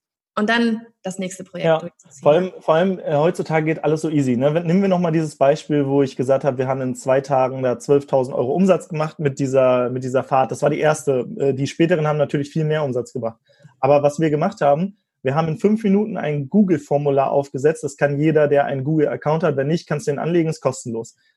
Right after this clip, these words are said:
Speaker 2: Dann machst du da ein paar Fragen rein. Keine Ahnung, warum willst du mit? Was ist deine größte Herausforderung? Wie ist deine E-Mail? Wie ist deine Telefonnummer? Ich ruf-,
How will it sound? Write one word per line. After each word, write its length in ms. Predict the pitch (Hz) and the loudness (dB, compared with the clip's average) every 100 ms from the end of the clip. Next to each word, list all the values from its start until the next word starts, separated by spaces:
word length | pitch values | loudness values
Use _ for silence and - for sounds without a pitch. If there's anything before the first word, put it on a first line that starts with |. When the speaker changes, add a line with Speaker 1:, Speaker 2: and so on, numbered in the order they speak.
| _ | _
Speaker 2:
Dann 120 | 131 | 0
machst 180 | 156 - | 0 2
du 60 | |
da 80 | 151 | 0
ein 80 | 139 | 0
paar 140 | 135 - | -2 0
Fragen 360 | 139 160 190 | 0 2 0
rein. 460 | 180 190 220 254 - _ | 0 0 0 -4 -10 _
Keine 180 | - 151 | -2 0
Ahnung, 220 | 147 127 | 0 2
warum 260 | 143 147 147 | 2 2 0
willst 180 | 147 - | -4 -2
du 40 | |
mit? 180 | 165 175 | -2 0
Was 120 | 151 | -2
ist 60 | 160 | 0
deine 160 | 147 | -2
größte 260 | 143 151 147 | -2 -2 0
Herausforderung? 580 | 143 160 180 165 165 147 | 2 2 0 0 0 -2
Wie 60 | |
ist 160 | 156 - | -4 -2
deine 220 | 151 147 | -2 -2
E-Mail? 440 | 160 175 170 156 | -2 0 0 0
Wie 60 | 147 | -2
ist 140 | 151 | -4
deine 180 | 156 143 | -2 0
Telefonnummer? 480 | 139 143 143 170 165 | -2 -4 -2 -2 0
Ich 100 | 139 | -2
ruf-, 160 | 151 | -2